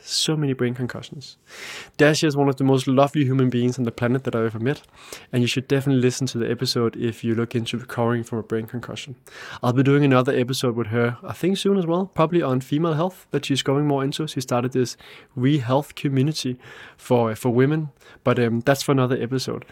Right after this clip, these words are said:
What I really took from this was actually grounding and earthing, which is not as related to how to recover from a brain concussion. But grounding and earthing is something that I've talked to several guests on this podcast. It's a new emerging science,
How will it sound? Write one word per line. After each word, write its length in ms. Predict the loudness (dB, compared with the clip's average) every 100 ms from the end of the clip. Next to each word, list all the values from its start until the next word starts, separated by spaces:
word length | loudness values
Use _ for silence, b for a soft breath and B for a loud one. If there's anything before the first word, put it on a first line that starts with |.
| B B B
What 100 | 4
I 40 |
really 180 | 4 4
took 240 | 2 0
from 180 | 0 0
this 320 | 4 4 4
was 160 | -2 -4
actually 640 | -6 -6 -2 2 2 2 B B B -2
grounding 600 | 2 4 4 2 2 -2
and 220 | -2 -2
earthing, 460 | 0 -2 0 -4 -2
which 180 | -2 -2
is 100 | 0
not 140 | -2 0
as 260 | 0 0
related 380 | 4 6 6 2
to 220 | 0 0
how 120 | 0 0
to 140 | -2
recover 260 | -4 -2 -2
from 160 | -2
a 40 | -2
brain 200 | -2 -2
concussion. 560 | -4 -8 -10 -12 -14 B B B B
But 160 | -6 0
grounding 360 | 4 4 4
and 80 | 2
earthing 380 | 2 2 0 -2
is 120 | -2
something 460 | -2 -2 0 0 2
that 160 | 0
I've 100 | -2
talked 240 | -2 -4 -4
to 60 | -2
several 300 | 0 0 0
guests 280 | 0 -2
on 60 | -4
this 140 | -8
podcast. 540 | -4 -4 -4 -10 -12 -16 B B B
It's 220 | -2 2 4
a 240 | 2 2
new 340 | 2 4 4 0 b b -6
emerging 540 | -2 2 2 2 -2
science, 540 | -2 -2 -2 -2 -4